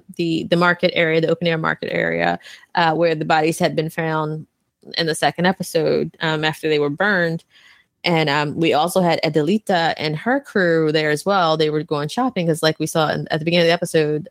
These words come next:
the, their, uh, uh, their people, they were running low on supplies, so they needed, uh, um, you know, re-up on everything. So one, I was waiting for, uh, Adelita and Emily to kind of bump into each other, and maybe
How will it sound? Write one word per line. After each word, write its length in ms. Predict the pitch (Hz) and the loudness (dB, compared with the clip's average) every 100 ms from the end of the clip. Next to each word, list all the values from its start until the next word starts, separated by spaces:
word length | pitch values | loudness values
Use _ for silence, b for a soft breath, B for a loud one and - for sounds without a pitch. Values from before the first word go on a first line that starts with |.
| - | -10
the, 140 | 156 _ - | -10 _ -4
their, 340 | 160 170 170 - | 2 4 2 0
uh, 140 | - - - | -4 -10 -12
uh, 200 | 170 - 165 - | -12 -12 -16 -2
their 240 | 165 156 _ _ | 0 0 _ _
people, 300 | - 190 165 | -4 2 2
they 120 | 156 156 | 4 2
were 100 | 147 | 2
running 220 | 139 139 | 0 -2
low 140 | 127 | -2
on 100 | 113 | -4
supplies, 420 | - - 139 - | -6 -2 0 0
so 100 | - | -2
they 120 | 139 147 | -4 -2
needed, 400 | 143 - 131 - | -2 -2 -2 0
uh, 200 | - - - B B B - | -2 -2 -6 B B B -2
um, 220 | 147 180 | 0 2
you 80 | 233 | 0
know, 220 | 160 175 _ _ _ - | 0 -4 _ _ _ -4
re-up 320 | 175 170 147 | 0 0 0
on 100 | 147 | 0
everything. 600 | 139 - - - - 180 - B B B - | 0 -2 -2 -2 -4 -4 -10 B B B -8
So 260 | 175 147 | 0 2
one, 380 | 147 156 214 233 | 2 0 0 2
I 80 | 165 | 2
was 160 | 165 | 2
waiting 260 | 175 151 151 | 2 0 0
for, 520 | - 151 151 147 - - | 0 0 2 2 0 -2
uh, 320 | 135 123 - - 165 | -2 0 -2 -2 -2
Adelita 460 | 156 151 175 180 175 | 0 0 0 0 0
and 180 | 147 | 0
Emily 360 | - 180 185 165 | 0 0 2 2
to 80 | 139 | -2
kind 200 | 170 156 | -4 -4
of 120 | 143 | -2
bump 220 | 156 151 | -4 0
into 240 | 156 - 147 | -4 -2 -4
each 220 | 143 156 | -2 -2
other, 440 | - - 156 180 - | -2 0 -2 -4 -6
and 160 | 156 | -2
maybe 320 | 160 151 - | -2 -2 -4